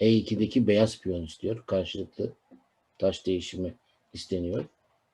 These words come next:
Siyahın E yedideki piyonu hem fili hem kale istiyor. Evet. Ne demiştik?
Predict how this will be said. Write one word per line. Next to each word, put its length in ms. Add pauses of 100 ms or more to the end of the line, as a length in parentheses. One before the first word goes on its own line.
(1200)
Siyahın 800
E 120
yedideki 920 (480)
piyonu 520 (220)
hem 280
fili 440 (360)
hem 240
kale 280
istiyor. 360 (4000)
Evet. 480 (2000)
Ne 100
demiştik? 640